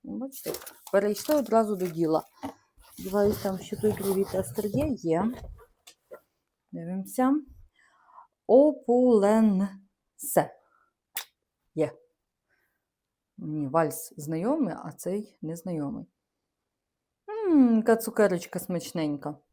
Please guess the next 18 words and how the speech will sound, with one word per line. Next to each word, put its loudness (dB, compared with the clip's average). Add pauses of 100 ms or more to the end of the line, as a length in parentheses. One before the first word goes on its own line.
(240)
Гарний 0
парфюмчик. -8
Такий -6
літненький, -4
смачненький. -6 (420)
Смачненький, -8
коротко -4
і -4
ясно, -4
як -8
я 2
описую -4
аромати. -4 (380)
Вальс 4
такий -6
квітковий, 0
жіночний, -4
романтичний. -2